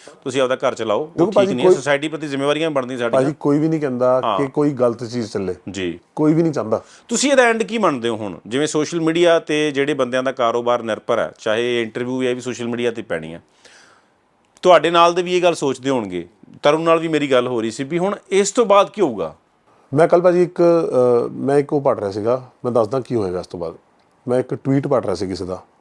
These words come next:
Speaker 2: ਮੈਂ ਨਾ Twitter 'ਤੇ sometimes I just scroll through just to read ਕਿ ਕੀ ਚੱਲ ਰਿਹਾ। ਨਿਊਜ਼ ਬੜੀ ਜਲਦੀ ਉੱਥੇ ਮਿਲਦੀ ਹੈ Twitter 'ਤੇ ਨਾ। ਤੇ ਮੈਂ ਇੱਕ ਟਵੀਟ ਪੜ੍ਹ ਰਿਹਾ ਸੀਗਾ ਇੱਕ ਲੇਡੀ ਦਾ, ਉਹ ਦੱਸ ਰਹੀ ਸੀ ਕਿ ਮੈਂ ਕਿਸੇ ਕੈਬ 'ਚ ਬੈਠੀ ਸੀ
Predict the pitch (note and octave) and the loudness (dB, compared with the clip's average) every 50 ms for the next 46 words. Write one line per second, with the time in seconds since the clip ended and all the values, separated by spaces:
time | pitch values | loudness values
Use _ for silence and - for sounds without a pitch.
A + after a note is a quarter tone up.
0 | _ _ - B2 C#3+ E3+ D#3+ D3 D3+ C3+ D3+ D3 C#3+ E3+ E3 E3+ E3 - _ - | _ _ -2 0 0 0 0 -2 0 0 0 0 2 0 0 0 -2 -6 _ -6
1 | - C#3 B2+ B2+ A#2+ C#3 C#3+ D3 D3 C#3 C3 B2+ C#3 C3+ - - C#3 C3 A#2+ A#2+ | -4 -4 -2 0 0 0 0 2 0 0 0 0 -2 -4 -4 -2 0 2 2 2
2 | B2 A#2+ B2 B2 C#3 D#3 G3 F3 C#3+ C3 C#3 - - - D3 B2+ A#2 A#2+ B2+ B2+ | 2 0 -2 -2 -2 -2 -2 -4 -4 -4 -6 -4 0 0 0 2 2 2 2 2
3 | B2+ C3 B2 C#3+ C3 - - C#3 C#3 B2+ - A#2+ G2+ F#2+ G2 G2+ A2+ G#2 - A2+ | 0 -2 -4 -6 -8 -4 -4 -4 -2 0 0 0 0 0 -2 -2 -2 -2 -2 0
4 | A#2+ B2+ D3 D3 C#3+ C3+ C3 C3 B2+ B2 A#2 A#2+ B2 B2 A2 - - A#2+ A2+ - | 2 2 2 2 2 2 2 2 2 0 2 2 0 0 0 -2 -4 -6 -6 -6
5 | - - - A#2 G#2 F#2+ F2+ F#2+ G2 G2 F#2+ G2 G2 F#2+ F2 G2+ G2 G2 A2 C#3 | -8 -10 -8 -6 -6 -4 -4 -2 -4 -4 -4 -4 -6 -4 -4 -4 -4 -4 -4 -6
6 | D3 _ _ _ _ _ _ _ _ _ _ _ _ _ - D3 C#3 D3 D3+ D#3+ | -8 _ _ _ _ _ _ _ _ _ _ _ _ _ 0 2 4 4 2 2
7 | D3+ - D3+ C3+ D#3+ E3 E3 D#3+ D#3+ C#3+ B2 A#2 A2+ G2+ A2 A2+ C3+ C3+ A#2 B2 | 0 -4 -4 0 0 0 2 2 2 2 2 2 0 0 2 2 2 2 2 2
8 | A#2 A#2 A2 A2+ A2+ A2 B2+ C#3 D3+ - C#3+ B2+ C3+ B2 - C#3 C#3 C3+ D3 D#3+ | 0 2 2 2 2 4 2 2 2 0 2 2 2 0 0 -2 -4 -2 -2 -2
9 | D#3 D#3 C#3+ C#3+ C3+ C#3+ - C3 A#2 A#2 A#2 - C#3 B2 - - A2+ A#2 D3 | -2 -2 -2 -4 -4 -2 2 2 2 2 2 0 0 0 0 -2 -8 -10 -10